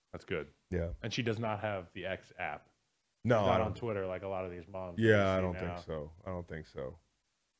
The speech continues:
Speaker 1: Yeah,
Speaker 2: You,
Speaker 1: well.
Speaker 2: you got anything for, uh, S T L Memorial?
Speaker 1: S T L Memorial, I mean,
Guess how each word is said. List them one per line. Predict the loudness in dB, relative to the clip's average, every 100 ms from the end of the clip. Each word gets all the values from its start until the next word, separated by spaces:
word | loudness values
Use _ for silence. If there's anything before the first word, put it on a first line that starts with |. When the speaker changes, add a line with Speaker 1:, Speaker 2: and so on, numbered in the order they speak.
| _ _ _ -8
Speaker 1:
Yeah, | -6
Speaker 2:
You, | -4
Speaker 1:
well. | 0
Speaker 2:
you | 6
got | 8
anything | 8 6 0 0
for, | 0 4 6
uh, | 6 4 2
S | 0
T | 2
L | 2
Memorial? | 2 0 0 -2 -4
Speaker 1:
S | -4 -2
T | 2
L | 2
Memorial, | 4 2 4 4 4 0 -2
I |
mean, | -4 -4